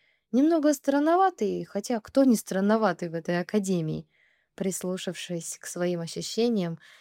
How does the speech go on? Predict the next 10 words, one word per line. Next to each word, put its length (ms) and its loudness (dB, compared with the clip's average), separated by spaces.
я 220 0
попыталась 680 -2
найти 520 -2
нужные 520 -2
слова. 500 -6
«Слушай», 640 -2
прервала 480 -2
я 340 -4
затянувшуюся 880 -4
паузу. 540 -4